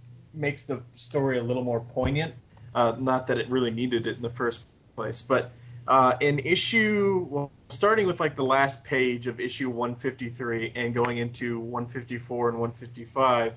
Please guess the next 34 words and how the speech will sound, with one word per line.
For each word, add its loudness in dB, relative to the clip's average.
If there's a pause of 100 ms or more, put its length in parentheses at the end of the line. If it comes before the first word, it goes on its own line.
of -4
the, 0
uh, 0 (760)
of -2
the, 2
uh, 0 (120)
Green 6
Lantern 2
series 2
as 0
written 2
by 6
Judd 2
Winick, 4 (520)
um, 6
with 0
Kyle 6
Rayner. 0 (120)
Um, -6 (800)
what 8
had 4
happened 2
in -6
the -4
main 2
story, -2
um, -2
was 0 (300)
Kyle 6 (600)
gained 2
the -4
powers 2
of -6
Ion, 0